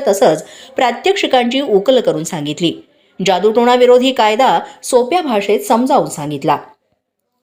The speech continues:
फलज्योतिष म्हणजे काय या विषयावर प्राध्यापक प्रकाश पारखे यांनी मौल्यवान मार्गदर्शन केलं.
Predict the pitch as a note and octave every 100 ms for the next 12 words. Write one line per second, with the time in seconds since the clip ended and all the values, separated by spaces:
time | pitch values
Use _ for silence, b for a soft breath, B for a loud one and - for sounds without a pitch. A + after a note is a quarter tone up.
0 | _ A3 A#3+ B3 B3 C4+ C4+ C4 C4 C4+
1 | C4+ A#3 D3 D#3+ G3 G3+ A3+ C#4 D4 D4
2 | C4+ F#3+ F#3+ C#4 D4 D4+ G3+ A#3+ C#4 -
3 | G3 F3+ G#3 F4+ C4 G3+ A#3 A#3+ F3+ A3
4 | C#4+ D4 F#3+ D3 D3+ D3+ E3+ D3+ D3+ D#3+